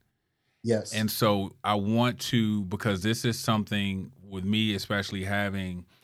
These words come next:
Speaker 2: um, a son who's twelve
Speaker 1: Yes.
Speaker 2: and navigating these waters that we're in, in society. I, I wanna go back to what you first mentioned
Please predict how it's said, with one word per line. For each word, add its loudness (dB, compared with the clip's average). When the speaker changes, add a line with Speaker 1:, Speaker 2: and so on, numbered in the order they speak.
Speaker 2:
um, -4
a -4
son -2
who's -2
twelve -8
Speaker 1:
Yes. -2
Speaker 2:
and 2
navigating 4
these 0
waters 0
that -2
we're -6
in, -2
in -6
society. -4
I, 2
I 4
wanna 4
go 2
back 4
to -2
what -4
you -6
first 0
mentioned -2